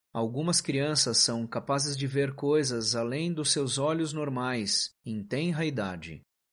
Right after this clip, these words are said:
Depois de serem mais influenciadas pela sociedade moderna,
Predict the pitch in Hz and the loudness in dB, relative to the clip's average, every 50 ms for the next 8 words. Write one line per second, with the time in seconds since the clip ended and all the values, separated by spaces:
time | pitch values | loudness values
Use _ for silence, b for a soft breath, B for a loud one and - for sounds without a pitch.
0 | _ _ _ - 127 120 117 - - 151 156 170 170 151 135 131 135 127 120 113 | _ _ _ -8 -4 -4 -2 0 2 2 4 4 4 2 0 0 0 0 2 4
1 | 113 - - 127 120 120 117 113 113 117 131 156 165 156 143 156 156 135 - - | 4 4 4 4 2 0 0 -2 -2 0 0 0 0 0 0 0 -2 -4 -4 -2
2 | 139 135 135 - - - 123 123 131 135 131 120 117 110 - - - 131 113 110 | 0 2 4 4 4 4 2 2 0 0 0 0 0 0 0 0 0 -2 -2 0
3 | 110 107 107 - - 135 127 - - 123 123 131 143 147 139 139 135 123 113 113 | 0 -2 0 0 0 0 2 0 0 0 0 0 -2 -2 -2 -2 -2 -2 -2 -2
4 | 117 123 131 127 117 110 101 95 92 | -2 -2 0 -2 -2 -2 -4 -4 -6